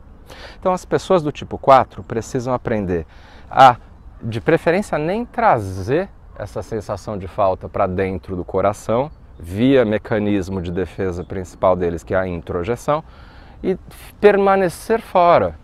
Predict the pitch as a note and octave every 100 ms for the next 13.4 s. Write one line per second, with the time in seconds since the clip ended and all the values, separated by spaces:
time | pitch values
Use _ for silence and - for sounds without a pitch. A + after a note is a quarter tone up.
0 | - - - E3 - G#3 B3 - A3+ -
1 | - - F#3+ C4+ E4 G3+ G#2+ G2 F#2+ F#2+
2 | G#2 - D3+ - D#3+ F3+ - F3 F3+ F#3+
3 | G3 F#3+ D#3 - - E3+ C#3+ A2+ A2 -
4 | - A#2 A#2 - B2+ A#2+ C3+ D#3 D#3+ -
5 | - - - C3+ - D3+ D#3 D#3+ E3+ C#3+
6 | C#3 C#3+ - C#3 C3 D3+ D#3 - G#2+ G2
7 | - G#2 - C3+ A#2 G2+ F#2+ G2 - -
8 | - - - - D3 D3 D3 - - -
9 | A3 B3+ B3+ - B2+ G2 G2 A2 D#3 -
10 | F#2+ E2+ - F2+ - - - E3 G#3 A#3+
11 | A3 C#3 G#2+ G2 F#2+ F2+ G2 C3+ D#3 -
12 | - - - - - - E3 E3 F3 -
13 | E3 D#3+ F#3